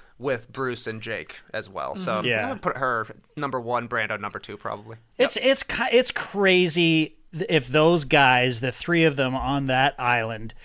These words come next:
Speaker 3: have not really spoken to the girls. Like, you know what I mean? Like Kendra was saying,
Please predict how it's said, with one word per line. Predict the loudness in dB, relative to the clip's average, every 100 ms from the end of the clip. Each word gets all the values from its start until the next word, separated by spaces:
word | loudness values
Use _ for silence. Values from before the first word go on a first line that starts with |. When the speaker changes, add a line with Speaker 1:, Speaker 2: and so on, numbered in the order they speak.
| -20 -2
Speaker 3:
have | 4 4 6
not | 4 4
really | 4 4 4 0
spoken | -2 -4 -4 -10
to | -10 -12
the | -12
girls. | -12 -14 -16 -10 -2
Like, | 0 -2 _ _ _ _ _ -16 -16 _ 2
you | 4
know |
what | 4
I | 4
mean? | 0 0
Like | 0
Kendra | 2 4 6
was | 4 4
saying, | 4 2